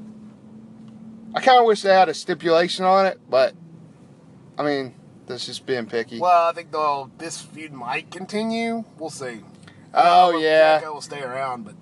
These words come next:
Speaker 1: Well,
Speaker 2: you
Speaker 1: you
Speaker 2: have
Speaker 1: know,
Speaker 2: to remember it's their first match.
Speaker 1: the, the pay-per-view after WrestleMania is always just <laughs> WrestleMania t-, two, WrestleMania
Speaker 2: Well, you
Speaker 1: Light.
Speaker 2: never know this year with the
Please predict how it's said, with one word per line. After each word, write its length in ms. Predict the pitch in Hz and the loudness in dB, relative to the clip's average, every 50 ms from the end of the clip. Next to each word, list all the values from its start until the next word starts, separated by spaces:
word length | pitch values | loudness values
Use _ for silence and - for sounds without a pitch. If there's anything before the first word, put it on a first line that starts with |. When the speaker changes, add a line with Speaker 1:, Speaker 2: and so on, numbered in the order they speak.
| - - - | -20 -12 -2
Speaker 1:
Well, 140 | - 185 220 | 2 2 2
Speaker 2:
you 80 | 240 262 | 2 2
Speaker 1:
you 80 | 254 | 2
Speaker 2:
have 140 | 247 247 247 | 4 6 6
Speaker 1:
know, 100 | 240 226 | 6 4
Speaker 2:
to 60 | 196 | 2
remember 240 | 180 202 214 208 170 | -2 -6 -6 -4 -4
it's 180 | 156 143 - - | -6 -6 -8 -10
their 140 | 151 147 | -10 -10
first 280 | - - 175 175 - - | -8 -8 -12 -12 -12 -12
match. 360 | - 160 151 - - - - | -12 -10 -10 -10 -12 -12 -2
Speaker 1:
the, 280 | - 180 180 175 156 - - | 2 4 4 4 4 2 -2
the 140 | 165 165 156 | -2 -2 -2
pay-per-view 500 | - 202 202 202 175 185 156 165 180 175 | 2 2 2 2 0 -2 -8 -2 2 4
after 240 | 165 156 - 160 160 | 4 4 2 0 -4
WrestleMania 480 | 156 156 143 - 143 139 143 147 143 139 | -4 -4 -4 -6 -8 -6 -4 -4 -4 -6
is 140 | 131 120 | -4 -2
always 280 | 131 123 131 131 131 123 | 0 0 0 0 -2 -4
just 220 | 143 165 - - | -6 -6 -6 -4
<laughs> 20 | - | -4
WrestleMania 640 | 143 139 120 - 175 170 160 156 147 135 131 123 - | -4 -4 -4 -4 -4 -2 -2 -2 -2 -2 -6 -6 -8
t-, 120 | - - - - - - | -10 -18 -18 -20 -20 -16
two, 400 | - - 156 151 147 147 143 135 - - - - - - - | -8 -4 -2 -2 -2 -2 -4 -8 -12 -16 -20 -20 -18 -6 -2
WrestleMania 480 | 151 160 156 - 170 170 165 165 160 | 0 0 0 0 2 2 4 4 2
Speaker 2:
Well, 100 | 156 143 | 0 0
you 60 | 135 135 | 0 2
Speaker 1:
Light. 240 | 135 143 147 151 | 2 2 2 2
Speaker 2:
never 120 | 160 160 160 | 0 -4 -8
know 40 | 151 | -6
this 260 | 151 147 147 - 127 | -6 -6 -6 -8 -12
year 260 | 127 127 127 123 127 | -10 -10 -10 -10 -10
with 220 | 127 127 120 - - | -10 -12 -14 -14 -18
the 180 | 117 104 104 | -18 -18 -18